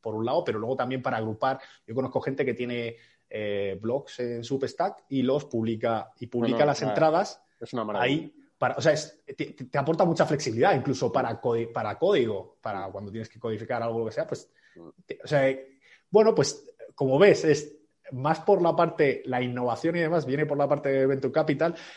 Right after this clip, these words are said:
Speaker 2: Mm.
Speaker 1: cruza el champs, como dicen, chasing the champs, ¿no? El, cruza
Speaker 2: Mm.
Speaker 1: el, el, el, el barranco este que tienes que pasar para hacerte masivo
Speaker 2: Mm.
Speaker 1: y mucha, y sale a bolsa, ¿no?
Speaker 2: Mm.
Speaker 1: Pocas compañías han salido con, con,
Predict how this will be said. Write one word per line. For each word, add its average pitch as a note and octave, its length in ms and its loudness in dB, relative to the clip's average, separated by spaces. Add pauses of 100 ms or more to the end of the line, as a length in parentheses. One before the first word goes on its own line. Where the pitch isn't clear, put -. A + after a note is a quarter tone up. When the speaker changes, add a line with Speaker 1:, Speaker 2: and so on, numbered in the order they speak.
(140)
Speaker 2:
Mm. F#3+ 100 -14 (100)
Speaker 1:
cruza E3+ 420 8
el C3+ 100 4
champs, D#3+ 440 4
como B2+ 200 0
dicen, C3+ 240 2
chasing D3+ 320 0
the C3+ 120 4
champs, D3 380 0
¿no? D3+ 240 0
El, A#2 260 2
cruza D3 280 0
Speaker 2:
Mm. - 20 6
Speaker 1:
el, C#3 180 2
el, B2+ 220 -2
el, B2 280 0
el B2 140 0
barranco C3+ 540 2
este C#3+ 220 0
que C3 80 0
tienes C#3 200 -2
que C#3 120 0
pasar C3 300 -2
para A2 140 -4
hacerte B2+ 280 -2
masivo D#3+ 560 -2 (400)
Speaker 2:
Mm. G#2+ 120 -8
Speaker 1:
y A#2+ 380 0
mucha, C3 300 -4
y A#2+ 80 -10
sale C#3 240 0
a A2 60 0
bolsa, A#2 360 -2
¿no? C#3+ 320 -14
Speaker 2:
Mm. F#2 160 -14 (220)
Speaker 1:
Pocas D3+ 300 -4
compañías D3 520 -2
han C#3 80 -4
salido C#3 340 0
con, A2+ 580 0
con, G2+ 420 -10